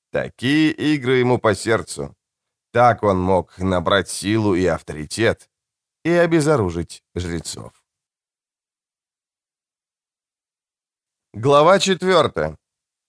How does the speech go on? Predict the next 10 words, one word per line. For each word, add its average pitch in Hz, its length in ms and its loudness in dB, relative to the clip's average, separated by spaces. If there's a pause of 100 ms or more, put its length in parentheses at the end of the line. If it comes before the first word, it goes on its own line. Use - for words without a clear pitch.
(800)
Это 156 240 2
была 160 280 4
странная 131 720 2
маленькая 98 720 2
процессия. 80 880 -6 (720)
Её 113 360 2
возглавлял 139 640 4
некто 147 380 0
в 113 60 -4
чёрном. 87 640 -2